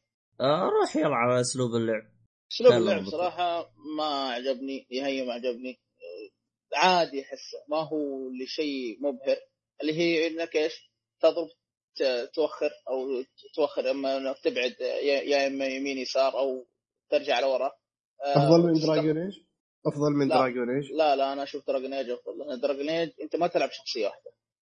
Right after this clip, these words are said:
Speaker 3: أيوة.
Speaker 2: عرفت؟ وت-، وتلعب أكثر من أسلوب، تكتيك أو أسلوب ال-، ال-، العادي هذا اللي أنت تعرفه.
Speaker 3: لا،
Speaker 2: لا،
Speaker 3: أسلوب
Speaker 2: خلي
Speaker 3: الدرع.
Speaker 2: دراجون، إيه، إيه، خلي، أنا ب-، أنا بقارنها بعدين في النهاية، بقارن دراجون إيج مع ذا ويتشر.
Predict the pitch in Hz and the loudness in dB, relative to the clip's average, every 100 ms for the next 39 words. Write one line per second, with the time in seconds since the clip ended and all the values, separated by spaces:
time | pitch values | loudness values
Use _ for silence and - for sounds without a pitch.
0 | _ - 110 101 - _ _ _ _ - | _ -4 -2 -2 -6 _ _ _ _ -8
1 | 120 131 147 - - 147 135 - 160 139 | -2 0 -2 -2 -2 -2 -4 2 4 4
2 | 151 170 156 143 143 - 151 139 135 117 | 0 0 0 -2 -4 -4 -8 -6 -10 -8
3 | - 135 - - - - _ _ _ 123 | -6 -8 -8 -20 -20 -20 _ _ _ -2
4 | 139 139 143 123 135 127 120 123 123 123 | 0 0 -2 -2 -2 0 0 0 -4 -6
5 | 120 120 120 117 127 123 127 117 113 - | -8 -8 -6 0 0 0 -2 -4 -6 -10
6 | - - 104 - - _ _ _ _ 143 | -12 -6 -6 -8 -20 _ _ _ _ 2
7 | 185 160 151 131 120 139 143 - 147 139 | 4 4 2 2 2 2 0 0 -6 -6
8 | 139 139 - 208 165 - - 131 - 220 | -8 -8 2 4 4 0 -2 -4 0 2
9 | 185 185 202 202 214 202 175 185 185 180 | 2 2 0 0 0 -2 -2 -4 -4 -4
10 | 139 143 151 139 139 151 143 - 156 147 | -4 -4 -6 -8 -8 -4 -4 -4 -6 -6
11 | 131 - 139 143 147 156 135 120 113 98 | -8 -10 -10 -8 -6 -8 -8 -12 -12 -14
12 | - - | -16 -18